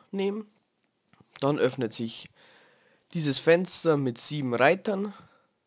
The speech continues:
Und ja, genau. Fangen wir einfach mal mit dem ersten Reiter an, und zwar ist das das Ausrüstungsfenster. Beim Ausrüstungsfenster gibt's nochmal acht Unterreiter.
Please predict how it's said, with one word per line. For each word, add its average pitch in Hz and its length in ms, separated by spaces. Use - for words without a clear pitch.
Und 135 760
ja, 98 240
genau. 151 280
Fangen 180 260
wir 147 120
einfach 135 200
mal 123 140
mit 120 220
dem 110 100
ersten 98 300
Reiter 90 300
an, 170 100
und 165 100
zwar 127 180
ist - 180
das - 340
das - 340
Ausrüstungsfenster. 185 1120
Beim - 180
Ausrüstungsfenster 139 840
gibt's 131 260
nochmal 113 480
acht - 320
Unterreiter. 165 720